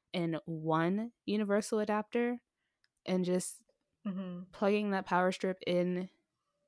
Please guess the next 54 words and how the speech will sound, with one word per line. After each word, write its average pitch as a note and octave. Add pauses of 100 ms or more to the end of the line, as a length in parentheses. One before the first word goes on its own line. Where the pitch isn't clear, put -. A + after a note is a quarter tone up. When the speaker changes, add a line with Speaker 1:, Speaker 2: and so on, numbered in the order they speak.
(120)
Speaker 1:
to -
the F3
adapter, F#3+
plug E3+
that D#3
adapter E3
into E3+
the E3
wall, F3
and E3+
then E3
just D#3+
plug E3+
in F3
all E3+
your, E3+ (680)
um, D#3+ (580)
equipment, F#3
Speaker 2:
Yeah. F3
Speaker 1:
like E3
your D#3+
chargers F3+
and D#3 (600)
Speaker 2:
Yeah. F#3
Speaker 1:
if F3+
you F3+
have E3
a D#3
camera, E3+
like, D#3+
your -
camera C#3+
charger D#3
or, -
like, -
Speaker 2:
Yeah, G3+ (180)
like, G#3+
whatever A3+
you G3+
Speaker 1:
anything, G3
Speaker 2:
have. - (560)
Speaker 1:
yeah, F3+
into G3
that F#3
power F3
strip G#3
so F3+
you E3
don't E3
Speaker 2:
Yeah. -
Speaker 1:
have -
to F3
worry E3
about D#3